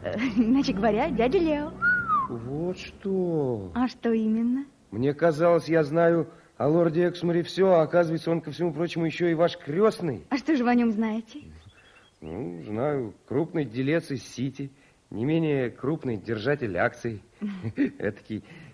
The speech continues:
Speaker 2: денежный мешок
Speaker 1: <laughs>
Speaker 2: с незапамятных времен, заседающий в парламенте.
Speaker 1: <laughs> Он очень добрый.
Speaker 2: Да?
Speaker 1: Да, наверное, он уже в доме. Пойдемте, я вас представлю.
Speaker 2: Ой, благодарю, но мистер Адамс не одобряет мой образ мыслей. И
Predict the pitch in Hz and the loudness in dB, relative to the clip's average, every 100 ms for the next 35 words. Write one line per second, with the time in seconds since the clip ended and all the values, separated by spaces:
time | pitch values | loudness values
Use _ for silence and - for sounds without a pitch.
0 | - 82 127 131 113 123 123 131 139 120 | -14 -2 0 2 0 0 2 0 2 0
1 | - 269 269 247 262 226 - 143 131 143 | 2 2 2 0 2 2 2 0 2 4
2 | 165 156 151 156 139 151 170 160 127 127 | 4 2 2 -2 0 2 4 2 0 -4
3 | 147 143 135 135 - 147 139 131 269 269 | 2 2 2 -4 -2 0 2 2 4 2
4 | 262 214 220 226 226 226 214 220 208 175 | 2 2 2 2 2 0 2 0 -2 -4
5 | 175 175 _ 98 82 87 139 143 - - | -10 -12 _ -8 -4 -2 -2 -6 -16 -8
6 | 233 302 311 359 _ _ - 240 247 262 | 0 0 0 -8 _ _ -2 0 2 4
7 | 254 247 240 202 190 180 - - 247 226 | 6 6 4 0 -2 -2 -10 -2 0 0
8 | 190 196 190 190 196 - 175 175 185 - | 0 -2 -4 -8 -16 -12 -12 -12 -16 -10
9 | - - 82 - - 147 - 139 135 139 | -10 -10 -18 -18 -8 -8 -2 -2 2 2
10 | 139 120 90 120 110 - - - - - | 2 0 0 -2 -4 -8 -20 -20 -20 -16
11 | - 101 131 - 123 131 120 - - - | -8 -2 -2 0 0 2 0 -4 -12 -20
12 | - - _ _ - 104 110 120 135 123 | -20 -20 _ _ -8 -4 -2 0 2 2
13 | 120 123 120 120 117 131 131 - 92 - | 2 -2 0 -4 -6 -8 -8 -10 -14 -16
14 | - - | -20 -20